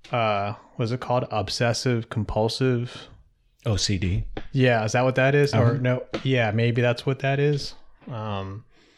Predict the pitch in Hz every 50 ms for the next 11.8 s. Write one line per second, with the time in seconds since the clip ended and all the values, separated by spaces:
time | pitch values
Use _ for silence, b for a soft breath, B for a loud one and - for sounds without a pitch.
0 | b b b b b b b b b _ - 135 107 - - 131 120 110 110 120
1 | 117 117 110 120 120 113 110 113 107 110 107 107 104 101 101 101 107 110 107 107
2 | 107 110 107 104 107 113 107 - 110 107 104 107 113 110 113 - 127 127 127 127
3 | 127 127 127 131 - - 117 104 104 107 104 104 104 104 104 107 B B B B
4 | B B B B B B B B B B B B B _ _ _ _ _ _ _
5 | _ _ _ _ _ - 113 107 107 110 110 107 98 87 90 - _ _ _ _
6 | - - 120 107 104 98 104 107 - 120 107 104 - - - - 117 113 110 -
7 | - 113 120 120 113 - - 107 101 104 101 - - 113 117 143 143 - 127 113
8 | 101 101 101 101 98 101 101 101 107 - - _ _ - 123 110 95 98 101 98
9 | 101 104 113 127 123 117 - - 113 110 107 - - - 110 101 107 98 90 101
10 | 101 101 98 98 98 101 104 110 - 120 - - 107 104 101 98 101 104 104 104
11 | 104 107 101 101 95 - - 95 92 98 95 95 98 110 135 131